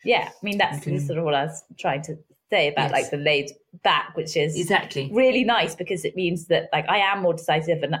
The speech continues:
Speaker 1: have really clear ideas <laughs> about, like, what I think we should do. And he's sort of like,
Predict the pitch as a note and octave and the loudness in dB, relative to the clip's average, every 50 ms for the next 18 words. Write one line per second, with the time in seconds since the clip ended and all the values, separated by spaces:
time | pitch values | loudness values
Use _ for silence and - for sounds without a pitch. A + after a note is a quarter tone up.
0 | - E3+ D#3+ F3 D#3+ - - - F#3 F3 F3 E3 F3 D#3+ D#3+ - _ _ - A3 | -4 -4 -4 -4 -6 -6 -4 0 2 2 2 2 -2 -6 -8 -12 _ _ 0 2
1 | G#3 F#3+ F3 F3 D3+ E3+ E3 F#3+ F#3 F#3+ F#3 E3+ - - - B3+ - - _ _ | 4 4 4 4 2 2 2 2 2 2 2 0 -2 0 -2 -4 -6 -6 _ _
2 | _ - _ C4+ B3 B3+ A#3+ - - C4+ - A#3 B3+ - - A#3+ - C4+ A#3+ G#3+ | _ -2 _ 2 2 2 0 -4 -6 2 4 4 6 6 4 2 2 0 -2 -2
3 | - A#3+ A#3+ A#3 G3+ F3 - G#3 G#3 A#3 C#4+ F4 G#4+ A4 - - - - - - | -2 -4 -4 -4 -4 0 2 2 2 4 4 4 2 2 -2 -8 -10 -12 -12 -14
4 | - - _ - C#4 - - F3+ A3 C4+ - F#3 B3+ - - - - - C#4 - | -16 -2 _ -2 0 2 0 2 2 2 0 -2 -6 -10 -10 -12 -12 -12 -10 -4
5 | - A3 A3+ A#3+ A3 G3+ G#3+ G#3+ A3 G#3+ A3+ A3+ G#3+ G#3+ G#3+ | -4 -2 0 0 0 0 0 0 2 2 2 4 4 2 2